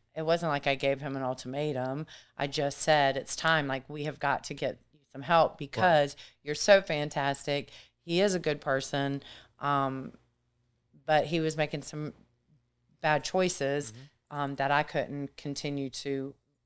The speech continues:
Speaker 1: to, uh, live by.
Speaker 2: Right.
Speaker 1: But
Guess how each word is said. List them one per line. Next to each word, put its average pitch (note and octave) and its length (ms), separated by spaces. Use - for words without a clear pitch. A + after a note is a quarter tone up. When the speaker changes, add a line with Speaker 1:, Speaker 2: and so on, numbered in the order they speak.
Speaker 1:
to, C#3 300
uh, C3+ 280
live E3 280
by. C3 280
Speaker 2:
Right. A2 160
Speaker 1:
But D#3+ 460